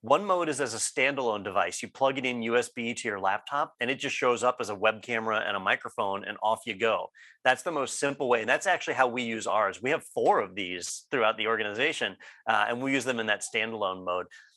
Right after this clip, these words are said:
The other mode is you can connect it to their cloud service, and then the, the Owl can actually operate as the meeting hub itself. Like, you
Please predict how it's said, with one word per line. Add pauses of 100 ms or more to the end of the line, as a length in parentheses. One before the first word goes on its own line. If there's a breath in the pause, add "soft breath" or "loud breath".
(120)
The
other
mode
is
you
can
connect
it
to
their
cloud
service,
and
then
the,
the
Owl
can
actually
operate
as
the
meeting
hub
itself.
Like,
you